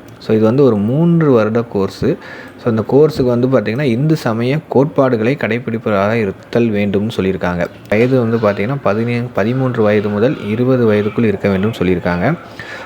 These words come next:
So, முக்கியமான விஷயம் இதில் என்னன்னு பார்த்திங்கன்னா, உணவு, தங்குமிடம் முற்றிலும் இலவசம். மாதம் நாலாயிரம் ரூபா அவங்களுக்கு வந்து உதவித்தொகையும் வழங்குறாங்கன்னு சொல்லியிருக்காங்க.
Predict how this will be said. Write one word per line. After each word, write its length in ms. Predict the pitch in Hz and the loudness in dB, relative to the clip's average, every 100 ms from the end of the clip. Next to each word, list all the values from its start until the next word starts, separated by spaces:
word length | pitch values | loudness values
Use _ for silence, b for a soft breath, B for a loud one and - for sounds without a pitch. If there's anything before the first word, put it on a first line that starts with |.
| B | B
So, 140 | 117 | -4
முக்கியமான 380 | 113 131 156 156 | -2 0 2 4
விஷயம் 280 | 147 139 127 | 2 4 4
இதில் 120 | 117 | 4
என்னன்னு 220 | 113 131 | 2 0
பார்த்திங்கன்னா, 460 | 120 101 101 101 135 135 104 | 0 0 -2 0 0 2 2
உணவு, 360 | 135 151 165 | 2 2 2
தங்குமிடம் 560 | 160 110 120 117 120 123 | 0 -2 -2 -2 -2 -4
முற்றிலும் 380 | 104 - 127 117 | -6 -4 -4 0
இலவசம். 580 | 104 104 104 127 185 - 104 | 2 2 2 0 -2 -4 -2
மாதம் 460 | 98 127 160 160 | 0 2 2 2
நாலாயிரம் 600 | 110 110 127 147 139 127 | 0 0 0 0 0 0
ரூபா 120 | 113 160 | 0 0
அவங்களுக்கு 360 | 123 107 98 | 0 0 0
வந்து 140 | 113 113 | 0 0
உதவித்தொகையும் 680 | 104 113 131 104 95 107 120 | 2 2 0 2 0 0 0
வழங்குறாங்கன்னு 540 | 95 98 95 92 101 | -2 -2 -2 -2 -4
சொல்லியிருக்காங்க. 400 | 95 87 90 95 | -4 -2 -2 -2